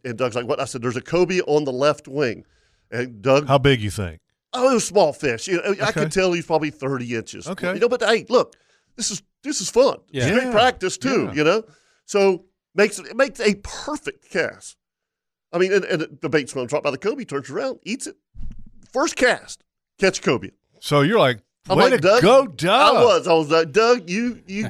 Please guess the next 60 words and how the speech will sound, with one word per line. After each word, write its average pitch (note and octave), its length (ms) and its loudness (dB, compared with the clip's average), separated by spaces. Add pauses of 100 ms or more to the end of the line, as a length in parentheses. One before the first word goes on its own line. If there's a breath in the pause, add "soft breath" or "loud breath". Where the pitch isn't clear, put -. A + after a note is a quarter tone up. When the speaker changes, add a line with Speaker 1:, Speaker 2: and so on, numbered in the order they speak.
Speaker 1:
you G#3 200 -2
go, D3+ 340 2
brother," A#2 320 2
Speaker 2:
He, F3+ 100 -2
Speaker 1:
you C#3+ 80 2
know? D3+ 160 6
Speaker 2:
he G#3+ 140 -2
has E3 260 0
learned G#3+ 320 0
from F3+ 180 -4
last D3+ 380 -2
year. D#3+ 80 4
Speaker 1:
Absolutely. G3 680 0
Speaker 2:
Yeah. G#3+ 280 2
Speaker 1:
But E3+ 120 -2
we're, G#3 180 0
we G3 200 -6
are B2+ 120 2
good G#3 300 2
to G3+ 60 -12
go. C3+ 380 -2
You C#3+ 140 -2
know, D3+ 60 2
let's G#3 200 2
Speaker 2:
Uh-huh. A#3 60 -4
Speaker 1:
go, G3+ 80 0
let's G3+ 180 2
go G#3+ 120 2
find F3+ 280 0
us C#3+ 100 -10
a C3+ 60 -10
keeper. - 320 -8
You A#2+ 100 -2
know, D3+ 140 6
we D3+ 80 -2
go D#3 280 4
and D3+ 120 -6 (160 soft breath)
we F#3 80 0
hit G3+ 200 2
three G3+ 200 -2
or G#3 80 4
Speaker 2:
Release F3 260 4
that D3+ 240 2
one. D3+ 180 -4
Speaker 1:
Yeah, G#3 120 2
release G#3 360 2
that E3+ 120 2
Speaker 2:
Okay. E3+ 240 -2
Speaker 1:
one. G3+ 60 -6
Uh, F3 80 4
hit G3 260 0
three G3+ 180 -4
or G#3+ 60 -2
four G#3+ 240 0
more G3 180 0
rays. G3 460 0 (160 soft breath)
We D3 80 -10
catch - 200 0
another F#3 280 -2
short. E3+ 600 0